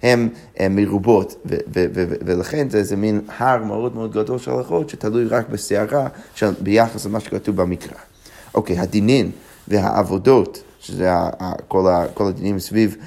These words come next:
אה, העבודות של ה-, של הכהן והקורבנות בבית המקדש, והטהרות והטמאות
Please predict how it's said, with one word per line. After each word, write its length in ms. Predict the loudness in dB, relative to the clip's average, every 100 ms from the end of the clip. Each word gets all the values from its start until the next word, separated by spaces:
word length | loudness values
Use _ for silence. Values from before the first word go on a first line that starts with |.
| -20 -6
אה, 120 | -2 0
העבודות 400 | 0 2 2 4
של 120 | 6
ה-, 200 | 6 4
של 200 | 2 0
הכהן 540 | 0 0 2 4 4
והקורבנות 480 | 0 0 -2 -2 -4
בבית 220 | -2 -2
המקדש, 520 | -2 -4 -4 -4 -6 -16 -20 0
והטהרות 720 | 2 2 2 0 4 4 4
והטמאות 720 | -2 -6 -4 2 4 4 2